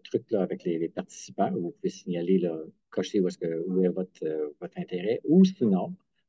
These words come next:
euh, seulement que l'indiquer dans le, dans le chat, là, supérieur ou, alors, on voit, quand ça peut être en supérieur, c'est une réponse, ça.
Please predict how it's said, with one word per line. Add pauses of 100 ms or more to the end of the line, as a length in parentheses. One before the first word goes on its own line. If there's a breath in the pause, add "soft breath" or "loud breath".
(140)
euh,
seulement
que (140)
l'indiquer
dans
le,
dans
le
chat,
là,
supérieur (140)
ou, (2250)
alors,
on
voit, (580)
quand
ça
peut
être
en
supérieur, (800)
c'est
une
réponse,
ça.